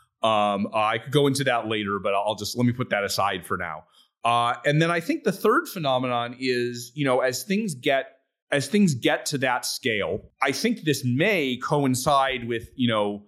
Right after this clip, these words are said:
starting to get into some non-trivial probability of very serious danger. Again, I think it's gonna come first from misuse, the kind of bio stuff that I talked about, but I don't think we have the level of autonomy yet to worry about some of the,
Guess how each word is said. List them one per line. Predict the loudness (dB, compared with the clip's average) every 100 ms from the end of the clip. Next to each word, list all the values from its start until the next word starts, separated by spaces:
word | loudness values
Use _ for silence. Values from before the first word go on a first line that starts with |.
| _ _ _
starting | -8 -2 2 4 2 -2 -4
to | -2
get | 0 0
into | 0 -2 -4 -6 -8 -2
some | 0 0 0 -2
non-trivial | -2 -2 -6 -2 -2 0 -2
probability | 0 0 0 -6 -6 -6 -10 -8 -2
of | -2 -2 -4
very | -2 -2
serious | -2 -6 -6 -8
danger. | -8 -10 -10 -14 -18 _ _ -4
Again, | 0 0
I | -2
think | -2
it's | -4 -4
gonna | -4
come | -2 -2 -4
first | -2 0 0 -4 -12 _ _ _
from | -2 0 2 0
misuse, | -4 -6 -6 -6 -6 -4
the | -4
kind | -2 -2 -2
of | -4
bio | -2 2 2
stuff | 2 0 -2 -4 -6
that | -6 -8 -6
I | -4
talked | 0 -2 -2
about, | -2 -2 -2 -4
but | -4 -6 _ _ _
I | 0
don't | 0 0
think | -4
we | -2
have | -2 -2
the | -2
level | -2 0 0 0 0
of | 0
autonomy | -2 -4 -6 -4 0 2 2
yet | 2 0 -6 _
to | -2
worry | -2 0 2 4 4
about | 2 0 -2
some | -6 -8
of | -4
the, | 0 0